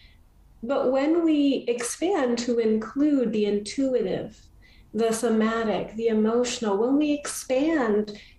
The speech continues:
to allow any facet that wants to come through, when we have that agility to call forth all of it to be in the service of whomever we're in dialogue with, um, that is, I think, when,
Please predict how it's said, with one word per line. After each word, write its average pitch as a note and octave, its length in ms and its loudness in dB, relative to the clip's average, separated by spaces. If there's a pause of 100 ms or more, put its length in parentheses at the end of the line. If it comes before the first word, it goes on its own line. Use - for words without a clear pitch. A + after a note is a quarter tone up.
to C4 380 0
allow C4 480 0
any F4 280 2
facet A3 720 -4
that G3 180 -2
wants B3+ 360 0
to A#3 120 -4
come G#3+ 240 0
through, D#4 220 0
when A3+ 120 2
we G#3+ 100 2
have D4 280 -4
that A#3 160 -2
agility A3 600 0
to F3 100 -6
call A#3 340 -2
forth A3 680 -2 (480)
all D4+ 320 0
of A3 160 0
it F#3+ 220 -2
to G#3 120 -2
be A3 240 0
in G#3+ 140 2
the G3 100 -2
service - 1040 -2
of F#3 240 -4
whomever A3+ 560 0
we're F#3+ 220 -2
in G3+ 180 0
dialogue G3 640 -2
with, E3+ 320 -8 (540)
um, G#3 420 -2 (960)
that C4 420 0
is, - 280 -2
I G#3 160 -2
think, G#3+ 280 0
when, G#3 540 0